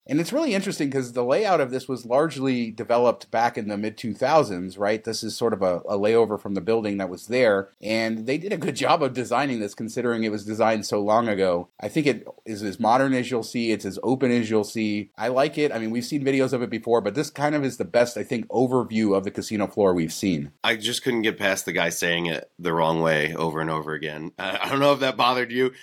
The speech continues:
Speaker 2: It triggered me, and I hope he got comments, uh, uh, the reverse of what we get. No, it's Fountain Blue, not Fontaine. Stop.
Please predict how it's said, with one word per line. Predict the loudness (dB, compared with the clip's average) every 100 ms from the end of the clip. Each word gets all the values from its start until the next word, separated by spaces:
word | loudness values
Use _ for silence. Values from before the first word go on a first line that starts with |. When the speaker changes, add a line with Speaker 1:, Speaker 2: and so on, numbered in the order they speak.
| -20 -6
Speaker 2:
It | -4
triggered | -2 0 0 2
me, | 2 2
and | 2
I | 0
hope | 0 0
he | 0
got | 0 0
comments, | -2 0 -2 -6 -10 -8
uh, | -8 -8
uh, |
the | -4 0
reverse | 2 4 2 2
of | 0
what | 0 0
we | 0
get. | 2 4 2 -2 _ 0
No, | 4 4 2
it's | -4 -4 -12 _
Fountain | 2 2 2 -4
Blue, | 0 0 0
not | 0 -2 0
Fontaine. | -2 0 4 4 4 2 -4 _ -10
Stop. | -6 4 8 8 6